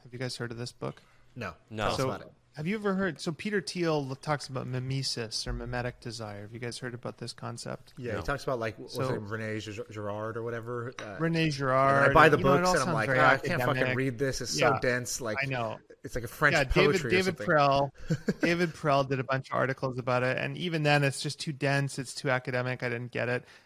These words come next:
Speaker 1: And finally, you know, one of my friends who's, like, super into Peter Thiel gave me this book, Wanting, and it was kind of a revelation for me. So the idea is basically that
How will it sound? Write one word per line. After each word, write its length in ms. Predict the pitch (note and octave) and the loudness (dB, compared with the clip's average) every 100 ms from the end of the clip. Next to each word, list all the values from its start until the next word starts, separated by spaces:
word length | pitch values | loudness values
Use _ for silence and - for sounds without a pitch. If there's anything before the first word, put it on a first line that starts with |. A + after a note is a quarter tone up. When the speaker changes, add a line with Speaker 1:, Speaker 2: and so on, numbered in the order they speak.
| - | -10
Speaker 1:
And 120 | B2+ | -10
finally, 520 | - D3 D#3 D#3 C#3 | -2 2 4 4 2
you 320 | C3 B2+ C#3+ | 0 -4 -4
know, 80 | C3 | -2
one 160 | B2 C#3 | 0 2
of 40 | |
my 120 | C3+ | 2
friends 400 | B2+ C3+ B2+ B2+ | 0 -2 -2 -4
who's, 240 | - C3 B2 | -6 -6 -2
like, 240 | A#2 A2+ | -2 -2
super 280 | - C3+ B2+ | -8 -6 -4
into 140 | B2 | -6
Peter 260 | - C3+ A#2+ | -6 -6 -6
Thiel 520 | - B2 A#2 A2+ - - | -6 -4 -2 -2 -6 -10
gave 160 | C3+ B2+ | -6 -4
me 80 | B2 | -4
this 160 | A#2+ | -6
book, 300 | - A2+ - | -6 -8 -6
Wanting, 560 | A#2+ C#3 C3+ A#2+ A2 A#2 _ _ _ - | -4 -2 -4 -6 -8 -12 _ _ _ -6
and 140 | C#3 D#3+ | -2 0
it 60 | |
was 120 | D#3+ | 0
kind 220 | - E3 A3 | -2 -4 -2
of 80 | |
a 80 | A#3+ | 0
revelation 640 | C3+ C3 B2+ B2+ C#3 C#3+ B2+ | 2 2 2 0 -2 -6 -10
for 180 | - | -10
me. 300 | B2 A#2 A#2 C3 | -8 -8 -8 -10
So 380 | - C3+ C3 - D#3 D3 | -6 -4 -4 -8 -14 -4
the 80 | |
idea 420 | C3+ C3 E3 A#3+ G3+ | -2 -2 -4 0 0
is 160 | C3 | 0
basically 560 | A#2 C3+ C#3+ - B2 B2+ | 0 -2 -2 -6 -4 -2
that 280 | A#2+ A#2 | -2 -4